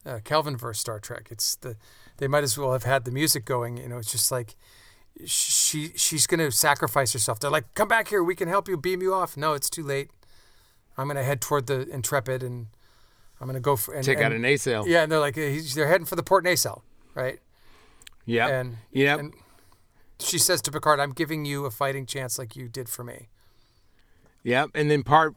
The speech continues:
Speaker 2: you know, th-, at that moment, Picard pipes up and tells her that he, he does see her,
Speaker 1: Yeah, sees
Speaker 2: everything,
Speaker 1: everything.
Speaker 2: and
Speaker 1: Yep.
Speaker 2: asks for her forgiveness.
Speaker 1: Yep. So signal gets cut. Ship hits the nacelle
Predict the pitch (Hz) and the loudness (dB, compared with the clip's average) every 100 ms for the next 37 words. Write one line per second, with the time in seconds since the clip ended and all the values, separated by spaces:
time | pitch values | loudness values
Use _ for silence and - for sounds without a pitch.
0 | - 156 143 135 135 131 120 160 139 143 | -4 0 2 2 2 4 4 4 4 2
1 | 117 123 - 131 110 123 123 - 120 117 | 0 -4 2 2 4 2 2 0 -2 -2
2 | 131 120 113 117 113 110 123 120 120 104 | 0 -2 0 0 0 0 -2 -2 -2 -2
3 | 120 123 143 139 - 113 98 90 80 - | 0 2 2 2 0 -2 0 -2 -2 -8
4 | - 156 135 139 127 110 85 85 110 110 | -4 2 4 4 2 0 -2 -4 -6 0
5 | 107 120 131 - - - 113 117 107 110 | 2 2 0 -6 -4 -2 2 0 0 -2
6 | 101 113 87 65 - - - - 123 - | 0 0 -2 -8 -10 -14 -16 -12 -12 -12
7 | _ _ _ _ _ _ _ _ - - | _ _ _ _ _ _ _ _ -20 -20
8 | - - 165 143 151 - _ _ _ _ | -6 2 4 4 -4 -18 _ _ _ _
9 | _ - - 165 175 151 202 - 139 123 | _ -2 2 4 4 2 0 0 -2 -4
10 | - _ _ _ _ _ _ _ _ _ | -12 _ _ _ _ _ _ _ _ _
11 | _ - - 190 - 160 - 156 143 123 | _ 0 4 4 2 -2 0 0 0 2
12 | - 127 123 117 | 2 0 -4 -6